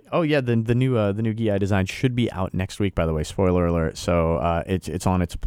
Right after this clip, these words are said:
it's on the plane back from Pakistan right now. So if, uh, so everybody, everybody get, get hyped. So, um, the downside is you don't get no gi matches today. The upside is you were able to coach some of your friends and teammates, and I know that you have some people that you're planning on coaching and cornering today. So, uh,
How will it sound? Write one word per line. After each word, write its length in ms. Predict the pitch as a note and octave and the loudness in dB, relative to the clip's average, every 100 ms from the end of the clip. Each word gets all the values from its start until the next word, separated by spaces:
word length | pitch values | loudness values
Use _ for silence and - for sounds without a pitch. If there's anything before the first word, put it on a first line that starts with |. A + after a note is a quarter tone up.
| G#2 | -6
it's 160 | - - | -6 -2
on 140 | F#2 | 0
the 60 | E2+ | 0
plane 440 | - F#2+ F2 F2 | 0 0 2 0
back 240 | E2 E2+ - | 0 -2 -2
from 140 | F2+ | -6
Pakistan 480 | E2+ E2 - - E2+ | -4 -6 -6 -4 -2
right 180 | E2 D2 | -2 -2
now. 180 | E2 D#2+ | -4 -4
So 280 | - E2 | -2 -2
if, 180 | D#2 - | -4 -4
uh, 140 | E2 D#2 - _ | -6 -6 -10 _
so 240 | - F2+ E2 | -2 0 0
everybody, 420 | F#2 E2+ E2+ D#2+ | 0 0 -2 -2
everybody 300 | F2 E2 E2 | -4 -4 -2
get, 180 | E2+ - - | -2 -4 -2
get 100 | E2+ | -2
hyped. 280 | F2+ F2 - - - - - | 0 -2 -2 -18 -20 -20 -20
So, 280 | - F3 D#3+ - | -4 0 2 2
um, 220 | C#3+ C3 | -2 -2
the 200 | C#3+ C3 | -4 -2
downside 520 | A#2+ D3 C#4+ - G2 | 2 2 2 0 0
is 160 | G2 G#2+ | 0 0
you 60 | |
don't 180 | A#2+ A#2+ | 0 0
get 220 | A2 G2+ | 0 -2
no 240 | - A#2+ A2+ | -2 0 0
gi 160 | G#2+ | 0
matches 420 | G2+ A#2 C#3 G#2 - | 0 -2 -2 -4 -4
today. 360 | F2+ E2 E2+ | -4 -2 -2
The 180 | E2 G2 | -4 -2
upside 480 | C3 - - F#2 F2 | -4 0 2 2 2
is 180 | F2+ G2 | 0 2
you 120 | G#2+ | 2
were 120 | A2 | 2
able 460 | F2+ F#2+ F2+ F2+ F2+ | 2 2 2 0 -2
to 180 | - | -4
coach 680 | F#2 - - C3+ A2+ - - G#2 | -6 -2 2 2 2 -4 -10 -6
some 160 | A#2 | -4
of 60 | G#2 | -2
your 80 | F#2+ | -2
friends 300 | G#2+ G2+ F2+ | 0 -2 -2
and 120 | E2+ | -6
teammates, 560 | - B3 C3 C2 - | -2 0 0 -2 -2
and 80 | A2 | 0
I 60 | F#2 | 2
know 140 | A2 | 2
that 80 | A2+ | 2
you 80 | G2 | 2
have 160 | G2 | 0
some 120 | - G2 | -2 -4
people 220 | G2 F#2+ | -2 0
that 80 | E2+ | -2
you're 100 | F2 | -2
planning 300 | G2 F#2 F2 | -2 0 0
on 120 | F2+ | 0
coaching 340 | G2+ F#2 F2+ | -2 -2 -2
and 100 | F2 | -2
cornering 400 | - A#2+ C3+ F2+ | 0 0 2 0
today. 320 | - D2+ D2+ | -2 -4 -4
So, 460 | D#2 - F2+ F2 E2+ | -2 0 2 2 2
uh, 260 | E2+ E2+ | 2 2